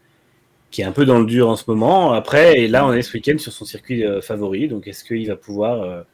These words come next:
est-ce qu'il va pouvoir réitérer une bonne performance ? Et puis après, bon, en fin de saison, il y aura Laguna Seca, où il avait été brillant l'an dernier aussi. Donc, euh, il aura potentiellement des,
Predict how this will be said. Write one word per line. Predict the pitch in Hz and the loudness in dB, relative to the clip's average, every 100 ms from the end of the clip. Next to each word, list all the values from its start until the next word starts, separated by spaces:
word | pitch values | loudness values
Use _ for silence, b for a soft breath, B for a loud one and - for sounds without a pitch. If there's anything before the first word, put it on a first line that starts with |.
| b b b b _ | b b b b _
est-ce | - | -20
qu'il | - 110 | -12 -8
va | |
pouvoir | 113 104 | -4 -2
réitérer | 110 110 117 113 | -2 -4 -4 -2
une | 127 104 | -2 0
bonne | 110 113 | -2 -4
performance ? | 117 120 110 117 165 185 | -8 -8 -6 -4 -6 -8
Et | 110 | -16
puis | - 101 95 | -14 -10 -8
après, | - 104 104 | -6 -8 -6
bon, | 101 98 | -6 -8
en | 90 | -10
fin | - | -10
de | 101 | -10
saison, | - 104 | -8 -4
il | 110 | -4
y | |
aura | 95 | -2
Laguna | 95 95 98 | -4 -4 -6
Seca, | - 95 98 117 | -8 -12 -10 -10
où | 90 | -12
il | 82 | -16
avait | 85 | -18
été | 82 95 95 87 82 | -18 -16 -14 -16 -12
brillant | 92 107 120 | -4 -2 -2
l'an | 107 | -2
dernier | 98 101 | -4 -4
aussi. | 95 - 104 | -6 -10 -14
Donc, | - - | -12 -12
euh, | - B B B B B - | -16 B B B B B -4
il | 98 | 2
aura | 139 190 | 2 2
potentiellement | 170 156 - 135 165 | -2 -4 -2 0 2
des, | 180 120 107 | 2 0 0